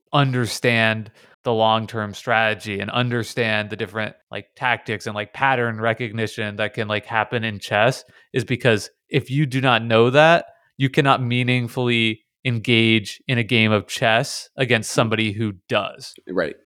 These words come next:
Speaker 1: And I think that is, uh, an important, I don't know if that's gonna be the point, uh, an important distinction in all of these games that we're talking about that require learning play, but I think as, in, in, as, insofar as that, like, skill level difference, that's why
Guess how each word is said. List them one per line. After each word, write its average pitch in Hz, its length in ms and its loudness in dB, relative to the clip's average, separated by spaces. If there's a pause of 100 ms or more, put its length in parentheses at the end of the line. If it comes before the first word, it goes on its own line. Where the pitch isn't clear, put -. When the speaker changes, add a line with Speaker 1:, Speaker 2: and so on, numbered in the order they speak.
Speaker 1:
And 131 100 0
I 127 60 4
think 123 240 -4
that 123 260 2
is, 110 300 -6 (200)
uh, 107 220 -4
an 113 140 -4
important, 110 580 -2 (300)
I 143 60 2
don't 139 100 4
know 131 80 2
if 117 60 0
that's 123 180 4
gonna 123 160 0
be 123 80 4
the 113 80 2
point, 120 400 -2 (160)
uh, 120 200 4
an 120 80 0
important 120 380 -2
distinction 117 540 -2
in 113 100 0
all 120 380 6
of 139 120 4
these 156 440 -2 (240)
games 165 580 -2
that 151 140 2
we're 160 100 0
talking 160 240 2
about 156 200 4
that 156 120 4
require 151 400 4
learning 156 400 -2
play, 156 300 4 (340)
but 139 100 2
I 131 60 8
think 127 220 0
as, 117 140 4
in, 131 260 -2
in, 135 100 -4
as, 123 340 -2 (220)
insofar 147 540 4
as 120 100 4
that, 113 220 2
like, 107 200 0
skill 117 480 2
level 120 300 4
difference, 135 500 -4 (160)
that's 120 300 0
why 104 400 2